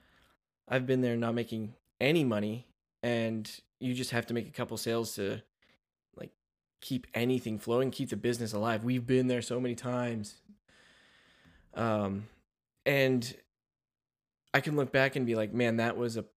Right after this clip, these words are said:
that was a time where we learned about, we learned a whole, whole bunch." Like, we learned how to m-,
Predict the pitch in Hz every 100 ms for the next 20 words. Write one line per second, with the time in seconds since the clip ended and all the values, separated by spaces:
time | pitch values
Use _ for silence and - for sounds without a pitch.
0 | _ _ - 120 113 117 104 - - 117
1 | 113 117 110 107 107 107 - _ _ _
2 | _ _ - 165 185 190 185 143 - 139
3 | 147 156 156 139 151 - - - 143 170
4 | - 117 117 135 160 139 131 123 120 -
5 | _ _ _ _ - 127 120